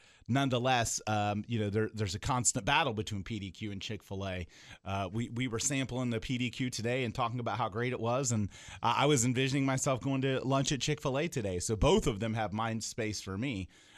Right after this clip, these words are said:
Um, but, but, um, you know, Robert, what are your thoughts on that? Retailers, businesses, corporate stuff like that does have a big impact. And, and I think, again, you know, restaurants like that, that attract a lot of business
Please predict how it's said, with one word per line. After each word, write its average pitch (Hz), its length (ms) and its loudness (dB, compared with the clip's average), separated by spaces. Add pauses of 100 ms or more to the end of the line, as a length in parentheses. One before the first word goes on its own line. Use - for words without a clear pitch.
(120)
Um, 104 420 2
but, 101 300 -2
but, 107 320 -2
um, 101 380 -4 (240)
you 131 60 0
know, 131 60 2
Robert, 151 340 4
what 160 140 2
are 160 40 -2
your 147 100 2
thoughts 98 300 -2
on 98 100 -4
that? 92 200 -4
Retailers, 117 880 -6
businesses, 113 640 -6
corporate 113 540 -6 (200)
stuff - 340 0
like 110 180 0
that 104 260 -2
does 123 240 2
have 107 260 0
a 92 40 -6
big 104 280 -4
impact. 101 540 -4
And, 110 180 -6
and 127 100 -4
I 123 100 -2
think, 143 180 -6
again, 123 360 -6 (400)
you 143 100 -4
know, 113 180 -4 (140)
restaurants 139 580 -2
like 135 220 0
that, 117 220 0
that 107 120 0
attract 127 500 -2
a 104 60 -2
lot 104 300 0
of 92 160 -6
business 101 560 -2